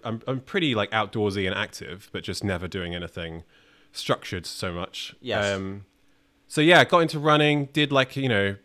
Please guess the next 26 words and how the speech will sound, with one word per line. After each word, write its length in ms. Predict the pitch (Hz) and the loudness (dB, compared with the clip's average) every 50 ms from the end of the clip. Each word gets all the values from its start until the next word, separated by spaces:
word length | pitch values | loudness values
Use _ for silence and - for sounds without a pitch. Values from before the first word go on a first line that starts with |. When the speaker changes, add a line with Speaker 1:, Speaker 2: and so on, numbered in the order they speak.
| _ _ _ _ - | _ _ _ _ -6
Speaker 1:
a 80 | 110 | -6
couple 300 | - - 135 123 - 120 | -2 0 0 0 0 0
years 340 | 107 110 107 110 107 101 - | 0 2 2 2 2 0 0
where 100 | 107 101 | 0 0
I 80 | 98 98 | 2 2
would 140 | 101 95 - | 0 -2 -4
do, 380 | 110 101 101 98 98 95 95 90 | -4 -6 -4 -4 -4 -4 -4 -4
like, 280 | 85 85 - - - - | -4 -6 -8 -10 -20 -16
two 420 | - - 104 95 92 92 92 87 | -10 -6 -6 -4 -4 -4 -6 -4
mile 300 | 92 90 90 90 90 87 | -4 -4 -2 -2 -2 -2
runs, 400 | 90 90 92 87 90 87 82 - | -2 -2 -2 -2 -4 -6 -6 -8
three 160 | - 95 87 90 | -8 -6 -6 -4
mile 220 | 90 87 87 87 | -4 -4 -4 -2
runs, 420 | 87 85 87 87 90 87 85 - - | -2 -4 -4 -4 -4 -6 -8 -8 -8
like, 220 | 90 82 82 - - | -6 -8 -8 -8 -12
a 40 | |
couple 260 | - - 92 80 87 - | -16 -12 -12 -12 -12 -12
times 240 | - 87 85 85 | -12 -12 -12 -10
a 60 | 87 85 | -10 -10
week. 340 | 85 87 85 - - - - - | -10 -10 -12 -14 -20 -20 -14 -12
And 60 | 87 | -12
that's, 180 | 80 71 - - - | -12 -12 -12 -12 -8
that 160 | 98 90 76 | -8 -8 -6
was 80 | 87 90 | -8 -6
about 240 | 85 87 87 85 90 | -6 -4 -4 -4 -4
it. 160 | 85 87 | -6 -6